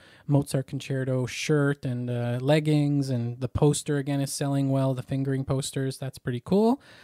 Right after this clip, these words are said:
Also, um, be sure to also leave a review of a, a review on Apple Podcasts, or follow us on Spotify, or follow us on Apple Podcasts, anywhere you find us,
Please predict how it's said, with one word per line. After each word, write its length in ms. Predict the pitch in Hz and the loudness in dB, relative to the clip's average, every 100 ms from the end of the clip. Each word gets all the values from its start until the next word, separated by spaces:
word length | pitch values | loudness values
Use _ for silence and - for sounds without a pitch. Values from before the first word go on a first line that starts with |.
| - - | -20 -10
Also, 540 | - 147 - 151 143 143 | -2 -2 0 0 2 2
um, 500 | 135 135 135 135 127 _ _ _ _ _ _ | 0 0 0 -2 -4 _ _ _ _ _ _
be 120 | 156 | -6
sure 280 | 147 - 151 | -6 -4 -4
to 160 | 147 151 | -2 -2
also 240 | 147 - | -2 0
leave 280 | 139 143 151 | 0 0 0
a 160 | 135 127 | 0 4
review 320 | 135 135 143 | 4 4 2
of 80 | 139 | 2
a, 180 | 139 - | -2 -4
a 20 | |
review 540 | 135 131 131 214 135 - | -4 -4 -2 -4 -6 -6
on 240 | 139 131 127 | -4 -2 -2
Apple 200 | 135 - | -4 -6
Podcasts, 520 | - 139 - 139 - - | -6 -6 -4 -6 -6 -4
or 140 | 131 | -4
follow 280 | - 143 139 | 0 0 0
us 100 | 135 | 0
on 120 | 131 | -2
Spotify, 460 | - 131 131 131 131 | -2 -4 -4 -4 -6
or 100 | 123 | -8
follow 260 | - 131 | -8 -6
us 100 | 131 139 | -4 -4
on 120 | 131 | -4
Apple 160 | 131 | -4
Podcasts, 400 | 131 131 135 131 | -6 -8 -8 -4
anywhere 220 | 135 135 127 | 0 2 0
you 80 | 127 | 0
find 320 | 139 131 131 | 0 2 0
us, 280 | 127 - | -2 -4